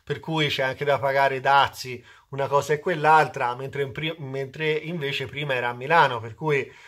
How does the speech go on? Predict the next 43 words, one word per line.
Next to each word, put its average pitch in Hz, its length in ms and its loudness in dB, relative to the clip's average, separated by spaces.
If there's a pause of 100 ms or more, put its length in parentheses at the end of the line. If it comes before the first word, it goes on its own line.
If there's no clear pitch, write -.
(180)
eh, 135 100 -8
non 131 160 -8
c'era 139 280 2
da 135 120 -2
pagare 131 480 -2
neanche, 123 760 -4
neanche 127 360 -8
nulla. 113 340 -8
Non 123 160 -12
so 156 200 4
il 127 60 2
motivo 131 380 -8
per 127 140 -8
il 123 120 -8
quale 135 440 0 (420)
si, - 140 -14 (220)
si 135 180 -10
siano 143 360 2
spostati 123 840 -4 (580)
in 143 140 -2
Svizzera, 147 600 0
penso 143 360 0
che 123 140 -6
sia 131 340 0 (340)
un 135 120 -10
motivo 135 440 -4
di, 135 360 -6
non 127 160 -12
lo 123 60 -10
so, 131 360 0
di, 123 260 -10
boh, 131 260 -4
di 123 140 -12
prestigio, 120 720 -6
non 120 140 -10
lo 135 60 -6
so, 139 140 -2
o 123 220 -2
forse 147 400 -4
perché 127 240 -10
sono 135 260 -6
più 135 180 -8
vicini 135 560 -8